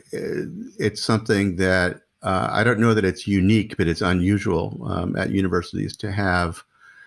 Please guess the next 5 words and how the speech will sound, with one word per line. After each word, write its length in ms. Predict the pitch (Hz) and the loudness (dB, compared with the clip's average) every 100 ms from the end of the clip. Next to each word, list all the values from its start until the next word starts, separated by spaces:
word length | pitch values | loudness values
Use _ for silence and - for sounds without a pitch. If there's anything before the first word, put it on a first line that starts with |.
| - - _ - | -20 -20 _ -6
uh, 340 | 87 80 92 - - | -4 -2 -4 -10 -10
to 120 | - | -6
have, 320 | 95 - 104 - 269 _ _ - | -2 0 -2 -8 -20 _ _ -8
uh, 220 | - - - - _ _ _ _ _ | -8 -8 -12 -18 _ _ _ _ _
world-class, 1200 | 123 123 127 107 104 - 113 101 98 - - | 2 6 6 4 0 0 4 4 2 -2 -8